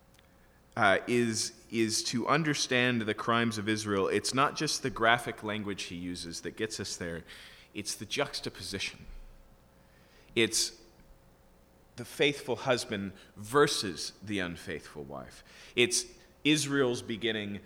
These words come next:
versus what they did with that beginning. It's God's initial grace and then their ungrateful response. That's where all of the weight of this,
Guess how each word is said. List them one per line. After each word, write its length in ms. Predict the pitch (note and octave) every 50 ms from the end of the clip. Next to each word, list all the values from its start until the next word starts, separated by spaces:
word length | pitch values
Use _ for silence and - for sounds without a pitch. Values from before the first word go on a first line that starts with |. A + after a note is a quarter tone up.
| - - - -
versus 1120 | G2+ A2 G#2 G#2 B2+ D3 D#3 E3+ E3 - - - A#2 G2+ F2+ E2 D#2+ E2 - - - - - - - - - -
what 180 | G#2+ A#2 G2+ F2+
they 160 | G2+ G2 F#2+
did 240 | F2 F2 F#2+ F2+ E2
with 160 | E2+ F2 E2
that 220 | - F2 D#2+ - -
beginning. 420 | F2 D#2+ F2+ F2 E2 E2 E2 F2 -
It's 280 | G2+ G#2 G2 - - - - - - - -
God's 420 | C#3+ C3+ C3+ C#3+ D3 C#3 - -
initial 520 | - A#2+ A#2 A#2 B2 C3 B2+ - - A2
grace 680 | G#2+ G2 F2+ G#2 A2 A#2 A#2+ A2+ G2 - - - - - - - - - - - - -
and 200 | G2+ G#2+ A2 A2
then 220 | A2 G#2+ G#2 G#2
their 260 | G2 A#2 A2 A2+ A2+ G#2+
ungrateful 800 | - A2 G#2+ G#2+ G2+ F#2+ G#2 G#2+ A2 G#2+ - - - G2 F2+
response. 800 | F2 F2 E2 - - - - - G#2 G#2+ G2 E2+ - - - - A2 G#2+
That's 520 | B2 B2 B2 C3+ C#3 - - - - -
where 220 | A#2 A#2 A2 G#2+ G2
all 240 | G#2 G#2+ G#2+ G#2
of 160 | G2+ G2 F#2+ G2
the 80 | F#2+
weight 380 | F#2+ F#2 F#2+ F#2+ G2+ G2+ - -
of 160 | F#2 E2 E2
this, 260 | F2+ E2+ - - -